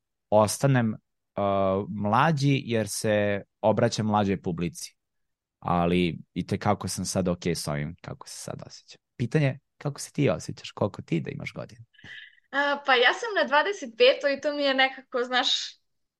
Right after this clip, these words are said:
Speaker 2: zaokružen broj. Mislim da ću tu da stanem za neko vreme. Ovaj, dvadeset pet je
Speaker 1: Super.
Speaker 2: super <laughs> godina, tako da mislim da će tako biti narednih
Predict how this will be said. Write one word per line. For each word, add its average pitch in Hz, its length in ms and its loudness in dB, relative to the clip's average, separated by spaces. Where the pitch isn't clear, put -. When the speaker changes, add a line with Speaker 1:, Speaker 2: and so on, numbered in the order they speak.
Speaker 2:
zaokružen 233 640 4
broj. 277 260 6
Mislim 294 260 -4
da 233 80 -2
ću 226 140 -12
tu 240 100 -2
da 220 80 0
stanem 180 460 -2
za 180 100 -6
neko 165 280 -6
vreme. 196 560 -2
Ovaj, 180 480 -4
dvadeset 240 480 -4
pet 254 220 -2
je 208 160 0
Speaker 1:
Super. 175 100 -6
Speaker 2:
super - 300 -8
<laughs> 220 460 -4
godina, 269 340 4
tako 226 320 -2
da 208 260 2
mislim 262 340 -2
da 226 80 2
će 220 100 -6
tako 233 260 0
biti 214 280 -6
narednih 202 440 0